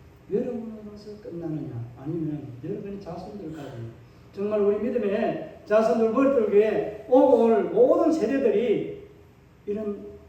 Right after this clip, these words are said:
부림의 즐거움이, 기쁨이, 좋은 날들이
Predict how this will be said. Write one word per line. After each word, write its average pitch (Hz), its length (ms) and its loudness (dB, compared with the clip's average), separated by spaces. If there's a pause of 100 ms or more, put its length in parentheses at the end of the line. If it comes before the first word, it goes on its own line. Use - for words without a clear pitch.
(600)
부림의 170 840 -4 (540)
즐거움이, 190 760 -8 (200)
기쁨이, 170 720 -6 (220)
좋은 262 320 -2
날들이 190 640 0